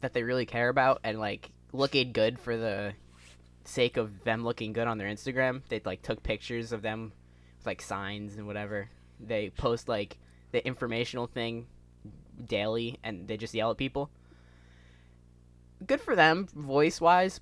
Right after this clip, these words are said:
but then it gets me mad when they're, like, absolute hypocrites. For example, this mask thing. Wear a mask. "You guys are so selfish. Wear a mask, stay home." And then I'd say July rolls around, and next thing you know, there's, like,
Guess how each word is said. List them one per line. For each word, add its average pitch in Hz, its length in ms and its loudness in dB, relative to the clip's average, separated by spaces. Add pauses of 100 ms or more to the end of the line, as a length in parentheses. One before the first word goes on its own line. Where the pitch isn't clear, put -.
but 185 140 6
then 254 240 4 (100)
it 196 180 2
gets 233 200 2
me 226 120 -2
mad 156 300 4
when 127 120 -4
they're, 113 140 0
like, 104 180 2 (220)
absolute 117 380 4
hypocrites. 120 460 -2
For 123 140 0
example, 117 400 -6
this 107 160 -8
mask 139 340 4
thing. 101 280 -6 (1040)
Wear 135 180 8
a 147 40 6
mask. 147 440 6 (280)
"You 143 100 0
guys 151 200 4
are 170 80 -4
so 190 240 2
selfish. 180 680 2 (120)
Wear 190 200 2
a 220 40 2
mask, 190 360 4
stay 208 180 2
home." 190 380 2 (1080)
And 180 220 6
then 175 460 6 (100)
I'd 175 220 4
say 180 240 6
July 151 460 6
rolls 127 280 4
around, 110 480 -2 (280)
and 160 120 2
next 160 180 4
thing 165 120 2
you 156 100 4
know, 165 80 6
there's, 143 200 4
like, 127 260 2